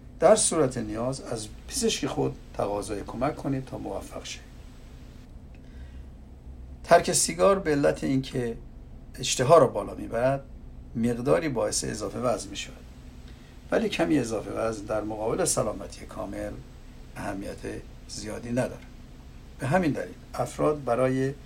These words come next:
اطلاعات بیشتر راجع به نیکوتین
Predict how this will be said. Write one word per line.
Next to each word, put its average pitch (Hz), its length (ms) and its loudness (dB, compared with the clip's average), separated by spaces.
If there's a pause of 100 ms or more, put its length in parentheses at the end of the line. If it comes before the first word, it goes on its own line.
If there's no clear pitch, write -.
(520)
اطلاعات 139 580 2
بیشتر 135 460 2
راجع 117 360 0
به 113 160 -4
نیکوتین 156 760 -2